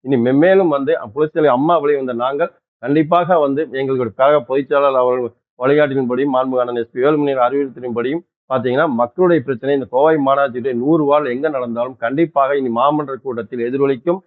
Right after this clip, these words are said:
இனி மக்களுக்கு நல்லது என்ன, அ, எது நடந்தாலும், அ, கெ-, கெடுதல் நடந்தாலும் கண்டிப்பாக அனைத்து இந்திய அண்ணா திராவிட முன்னேற்ற கழகத்தினுடைய குரல் கோவை மாநகராட்சியில் கண்டிப்பாக ஒலிக்கும். மக்களுக்காக என்றும்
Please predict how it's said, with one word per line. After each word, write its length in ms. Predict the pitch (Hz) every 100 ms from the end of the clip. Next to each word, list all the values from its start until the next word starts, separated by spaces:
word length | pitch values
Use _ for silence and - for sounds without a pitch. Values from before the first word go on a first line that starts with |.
| _ _
இனி 180 | 127 127
மக்களுக்கு 440 | 123 143 165 143
நல்லது 340 | 131 131 151 131
என்ன, 260 | 139 147 - _ 127
அ, 240 | 127 127 120 107 -
எது 460 | 120 107 117 147 151
நடந்தாலும், 640 | - 131 139 143 151 170 - _ _ 131
அ, 80 | 131
கெ-, 220 | 98 127
கெடுதல் 320 | 131 147 160
நடந்தாலும் 420 | 139 139 131 139
கண்டிப்பாக 520 | 120 127 147 147 156 143
அனைத்து 240 | 127 143
இந்திய 180 | 143 127
அண்ணா 160 | 131
திராவிட 280 | 131 127 123
முன்னேற்ற 260 | 120 131 123
கழகத்தினுடைய 640 | 123 120 113 113 110 110 -
குரல் 300 | 135 147 143 _
கோவை 240 | 123 127
மாநகராட்சியில் 520 | 120 123 127 113 117
கண்டிப்பாக 540 | 101 123 131 139 139 123
ஒலிக்கும். 360 | 127 117 147
மக்களுக்காக 540 | 113 110 143 135 143 151
என்றும் 360 | 127 131 156